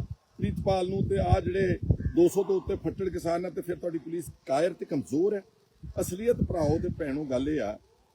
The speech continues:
ਕਿ ਭਗਵੰਤ ਮਾਨ ਨੂੰ ਕੁਰਸੀ ਛੱਡਣ ਤੋਂ ਡਰ ਲੱਗਦਾ ਵਾ।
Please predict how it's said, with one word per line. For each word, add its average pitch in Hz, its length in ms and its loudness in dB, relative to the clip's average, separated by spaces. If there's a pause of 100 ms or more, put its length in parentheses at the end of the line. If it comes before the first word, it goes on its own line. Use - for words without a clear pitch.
ਕਿ 180 60 -4
ਭਗਵੰਤ 156 480 -4
ਮਾਨ 170 220 -4
ਨੂੰ 185 100 -6
ਕੁਰਸੀ 170 320 -6
ਛੱਡਣ 151 320 -4
ਤੋਂ 175 120 -6
ਡਰ 120 220 -2
ਲੱਗਦਾ 85 300 -8
ਵਾ। - 160 -20